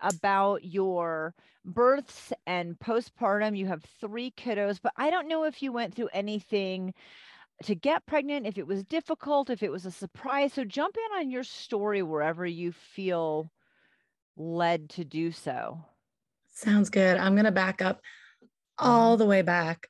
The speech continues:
Speaker 2: um, into teenage years, because that's where it makes the most sense for me and in my brain logically.
Speaker 1: Good.
Speaker 2: But yeah, what I can, looking back, you can't do it, of course, at the time, but looking back, I can see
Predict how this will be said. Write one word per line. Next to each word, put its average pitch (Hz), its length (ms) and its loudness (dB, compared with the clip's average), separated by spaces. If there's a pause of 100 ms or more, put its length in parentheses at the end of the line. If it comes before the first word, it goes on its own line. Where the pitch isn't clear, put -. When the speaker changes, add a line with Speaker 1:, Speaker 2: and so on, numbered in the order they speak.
Speaker 2:
um, 175 720 -4
into 202 340 -2
teenage 175 500 0
years, 156 280 -2
because 208 340 -2
that's 175 240 -4
where 165 120 -2
it - 120 -10
makes 160 160 -12
the - 80 -10
most 165 220 -8
sense - 240 -8
for 170 100 -6
me 170 160 -2
and 160 100 -2
in 165 80 -2
my 160 140 -2
brain 160 460 -2
logically. 180 680 -8 (380)
Speaker 1:
Good. 285 160 2 (840)
Speaker 2:
But 226 320 2
yeah, 240 400 4 (400)
what 240 500 8
I 214 240 6
can, 202 220 4
looking 175 240 2
back, 165 280 0
you 156 40 -10
can't 170 240 -10
do 170 160 -8
it, 170 100 -6
of 165 200 -8
course, - 280 -4
at - 60 -20
the - 60 -20
time, 160 340 -4
but - 140 -6
looking 214 320 2
back, 160 320 0
I 156 100 2
can 156 240 -2
see - 480 0